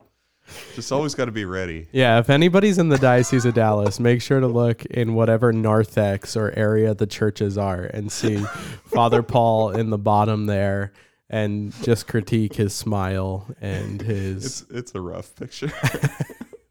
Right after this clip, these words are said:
Speaker 2: Looks like you just woke up and you're
Speaker 1: I was
Speaker 2: like,
Speaker 1: having a tired day.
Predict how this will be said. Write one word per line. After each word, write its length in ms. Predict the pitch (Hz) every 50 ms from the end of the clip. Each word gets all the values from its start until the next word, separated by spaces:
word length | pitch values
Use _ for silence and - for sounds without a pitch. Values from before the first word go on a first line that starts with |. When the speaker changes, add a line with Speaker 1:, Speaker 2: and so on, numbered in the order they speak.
| _ _ _ _ _ _ _ _ - - - - - -
Speaker 2:
Looks 180 | 277 - - 370
like 140 | 349 220
you 80 | 208 190
just 240 | 151 151 147 - -
woke 240 | 147 135 131 - -
up 320 | 113 113 107 101 - -
and 80 | 104 107
you're 100 | 110 110
Speaker 1:
I 40 | 110
was 80 | 107
Speaker 2:
like, 80 | 107 104
Speaker 1:
having 220 | 104 104 - 135 120
a 60 | 107
tired 420 | 101 - 107 95 95 95 92 92
day. 260 | 90 101 95 95 95